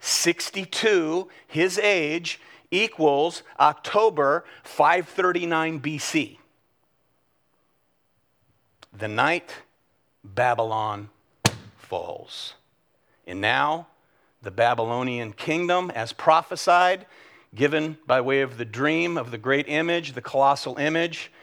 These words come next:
given to Daniel, has been fulfilled.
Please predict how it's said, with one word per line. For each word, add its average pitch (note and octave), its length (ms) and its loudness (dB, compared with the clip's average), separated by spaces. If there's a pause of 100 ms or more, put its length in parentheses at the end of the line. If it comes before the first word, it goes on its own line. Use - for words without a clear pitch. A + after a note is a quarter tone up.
(300)
given C#3 300 0
to B2 160 -8
Daniel, E3 760 0 (220)
has C#3+ 240 0
been B2 480 -4 (100)
fulfilled. A2+ 1080 -2